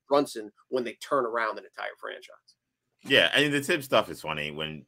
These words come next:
Speaker 2: people are like, "Where are the Tibbs haters?" Like you said, uh, Tibbs made adjustments that I could have made if I was, uh, in the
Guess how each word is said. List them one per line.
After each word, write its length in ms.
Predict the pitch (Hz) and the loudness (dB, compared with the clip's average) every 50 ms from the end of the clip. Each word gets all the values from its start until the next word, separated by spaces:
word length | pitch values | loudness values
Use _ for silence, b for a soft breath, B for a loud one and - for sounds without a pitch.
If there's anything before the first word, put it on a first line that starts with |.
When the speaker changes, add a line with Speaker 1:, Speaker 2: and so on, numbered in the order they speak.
| _ - | _ -10
Speaker 2:
people 280 | - 92 78 76 78 | -8 -8 -6 -6 -4
are 100 | 78 78 | -4 -4
like, 160 | 78 73 69 | -4 -4 -4
"Where 160 | 69 78 80 78 | -4 -2 -2 -2
are 20 | |
the 100 | 76 71 | -4 -6
Tibbs 280 | 69 - 82 71 65 76 | -8 -10 -10 -10 -10 -8
haters?" 400 | 73 71 71 71 69 69 71 73 | -8 -8 -6 -6 -8 -8 -8 -8
Like 120 | 85 82 | -8 -8
you 80 | 90 80 | -6 -2
said, 260 | - 104 80 71 - | 0 0 0 2 2
uh, 240 | 78 85 85 85 80 | 2 2 2 2 0
Tibbs 280 | - - 143 139 110 | 0 -2 -2 -2 0
made 340 | 95 107 104 104 98 82 - - | 2 2 2 2 2 -4 -6 -8
adjustments 460 | 92 85 78 101 101 95 - 90 - | -8 -4 0 0 0 0 -2 -4 -2
that 160 | 87 80 - | 0 4 6
I 120 | 95 101 98 | 6 6 6
could 140 | - 95 | 4 0
have 100 | 80 73 | -6 -6
made 280 | 73 78 76 73 71 65 | -6 -4 -4 -4 -4 -6
if 160 | 73 76 - | -8 -6 -2
I 160 | 69 78 80 | 0 0 0
was, 340 | 78 78 78 76 71 - - - | 0 0 -6 -8 -10 -12 -12 -8
uh, 140 | 76 82 80 - | -6 -4 -4 -4
in 140 | 92 90 82 | -4 -4 -4
the 200 | 80 76 71 | -6 -6 -8